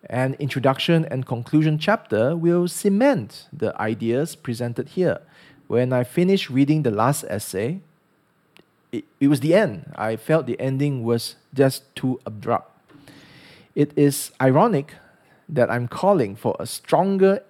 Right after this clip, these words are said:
editorial hand for a book that emphasizes and celebrates the role of the editor behind the Psalms. In conclusion, this book will help you read and learn from the Psalms.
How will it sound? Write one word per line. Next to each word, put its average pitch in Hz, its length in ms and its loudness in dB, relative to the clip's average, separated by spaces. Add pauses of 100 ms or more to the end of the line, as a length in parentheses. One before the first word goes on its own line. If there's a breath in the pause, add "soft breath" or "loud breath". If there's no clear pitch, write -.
(100)
editorial 131 600 2
hand 131 440 -2 (640 soft breath)
for 113 220 0
a - 20 0
book 107 420 0
that 131 300 -2
emphasizes 139 880 -2 (140)
and 285 200 0
celebrates 95 720 -2
the 107 120 -6
role 139 420 4
of 117 140 -2
the 117 100 -2 (140)
editor 202 480 -2 (240)
behind 107 400 -6
the 123 60 -2
Psalms. - 560 -6 (1500 soft breath)
In 285 180 0
conclusion, 143 680 -2 (280 soft breath)
this 175 200 2
book 165 260 0
will 139 140 0
help 135 260 -2
you 147 140 2
read 123 280 0
and 131 220 -2
learn 95 220 -2
from 127 160 -6
the 127 80 -4
Psalms. 117 560 -2